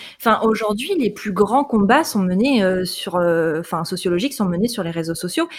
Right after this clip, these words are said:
Et ça commence par là parce que c'est là qu'on a le plus d'audience. Donc, euh, c'est, c'est quand même, euh, c'est quand même un outil assez incroyable, moi, je trouve. Euh, après, on en fait ce qu'on en veut aussi, tu vois. On peut être juste spectateur, on peut en être acteur,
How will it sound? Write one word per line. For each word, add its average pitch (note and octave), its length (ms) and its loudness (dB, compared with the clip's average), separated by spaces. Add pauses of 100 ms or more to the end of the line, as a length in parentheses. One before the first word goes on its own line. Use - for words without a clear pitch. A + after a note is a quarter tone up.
(140)
Et F#3+ 80 -2
ça F#3 140 4
commence F#3 300 0
par G3+ 160 4
là D#4 140 4
parce - 160 -4
que G3 120 -2
c'est F#3 120 -4
là G#3 160 4
qu'on F#3 220 -4
a E3 80 2
le E3 60 -4
plus E3+ 240 -8
d'audience. A3 480 0 (420)
Donc, F#3 240 0
euh, E3 600 6
c'est, F#3 200 0
c'est G3 220 0
quand F#3+ 120 0
même, B3 240 4
euh, E3+ 280 0 (100)
c'est - 160 -6
quand A3 120 2
même D4 180 4
un F#3+ 100 4
outil C4 460 -2
assez F#3+ 400 0
incroyable, G3+ 580 2
moi, F#3+ 180 0
je F#3 120 -2
trouve. D4 500 -2 (600)
Euh, F3 580 2
après, G#3+ 380 4
on G#3 180 6
en G3 80 8
fait E4+ 160 2
ce - 100 -6
qu'on A#3 180 2
en G3 140 4
veut D4+ 200 2 (260)
aussi, F#3 380 -2
tu - 160 -10
vois. F#3 180 6
On F3+ 100 4
peut F#3 120 4
être F3 120 6
juste F#3+ 380 0
spectateur, F#3 720 2
on G#3+ 100 2
peut - 140 -6
en F3 100 -2
être - 300 -8
acteur, A#3+ 380 2